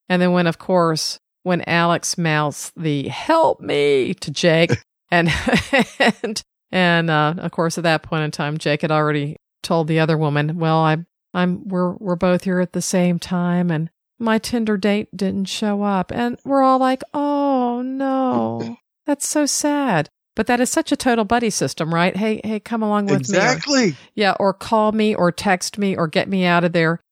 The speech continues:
Speaker 1: We have a special word or something. "Get me out of there if the date isn't going very well." And the date wasn't
Speaker 2: And
Speaker 1: going well.
Speaker 2: no, but Jake was still hitting on the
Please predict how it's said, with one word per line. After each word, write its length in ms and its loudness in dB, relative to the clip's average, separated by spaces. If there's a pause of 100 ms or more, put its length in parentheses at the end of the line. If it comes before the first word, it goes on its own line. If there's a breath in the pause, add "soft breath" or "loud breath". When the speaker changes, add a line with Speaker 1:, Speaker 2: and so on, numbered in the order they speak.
(160)
Speaker 1:
We 160 0
have 180 4
a 80 2
special 480 0
word 200 0
or 60 -2
something. 300 -4
"Get 160 -4
me 140 -2
out 160 2
of 100 0
there 240 0
if 120 -6
the 80 -2
date 260 2
isn't 240 -2
going 300 -2
very 240 -2
well." 260 -2 (320)
And 140 2
the 60 2
date 180 2
wasn't 340 0
Speaker 2:
And 80 4
Speaker 1:
going 180 -2
well. 260 -2 (260)
Speaker 2:
no, 560 2
but 360 -2
Jake 400 0
was 240 0
still 360 2
hitting 360 2
on 220 4
the 100 2